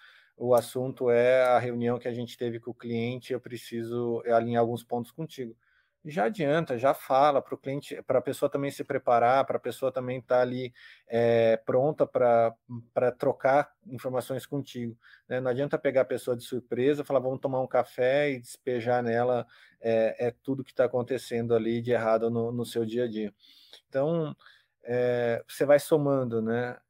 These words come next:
É, líderes que não tem interesse genuíno ou não tem interesse pelo desenvolvimento das pessoas. Acho que, é, estar com pessoas ou fazer esse processo, né, de one-to-one, de feedback, é,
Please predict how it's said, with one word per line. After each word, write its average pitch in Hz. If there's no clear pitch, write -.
É, 113
líderes 175
que -
não 147
tem 156
interesse 139
genuíno 143
ou 139
não 139
tem 143
interesse 131
pelo 131
desenvolvimento 123
das 123
pessoas. 110
Acho 120
que, 127
é, 113
estar 131
com 139
pessoas 131
ou 127
fazer 123
esse 135
processo, 120
né, 117
de 117
one-to-one, 120
de 110
feedback, 123
é, 113